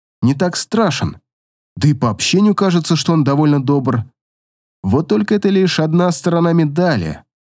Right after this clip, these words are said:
Свою вторую сторону он показал лишь мельком – на такую высоту обычные люди не заберутся, если перед этим не пройдут по трупам своих врагов. И у этого пожилого мага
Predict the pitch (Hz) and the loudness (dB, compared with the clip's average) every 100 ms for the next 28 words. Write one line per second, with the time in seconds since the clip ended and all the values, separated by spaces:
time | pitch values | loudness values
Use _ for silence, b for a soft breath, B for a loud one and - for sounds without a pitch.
0 | _ _ - - 135 120 - 101 165 214 | _ _ -8 -2 0 0 0 0 2 2
1 | - 202 196 185 180 175 _ _ _ _ | 0 0 0 0 0 -4 _ _ _ _
2 | 127 180 202 202 202 120 127 170 180 - | -2 0 0 0 0 2 2 2 0 2
3 | 110 127 147 87 80 - _ _ _ _ | 2 2 0 -4 -6 -10 _ _ _ _
4 | _ _ _ - 113 - - 240 214 202 | _ _ _ -2 0 0 0 2 2 2
5 | 190 196 202 185 185 - 139 165 165 165 | 0 0 0 0 0 2 2 2 2 2
6 | 147 139 101 139 143 - 78 - _ - | 2 0 2 0 -2 -4 -6 -8 _ -2
7 | 156 202 233 220 214 185 185 190 175 139 | 0 2 0 2 2 2 2 2 2 2
8 | 120 139 139 95 - 185 208 208 - 107 | 0 0 0 -2 0 0 2 0 0 0
9 | 117 139 - 139 110 78 - - - _ | 0 -2 -2 -2 -4 -6 -8 -12 -16 _
10 | _ _ _ _ _ _ _ _ _ - | _ _ _ _ _ _ _ _ _ -2
11 | 110 117 196 214 196 185 160 160 156 127 | 0 2 0 2 0 2 0 2 2 2
12 | 95 98 151 143 143 135 123 | 0 0 0 0 0 0 -4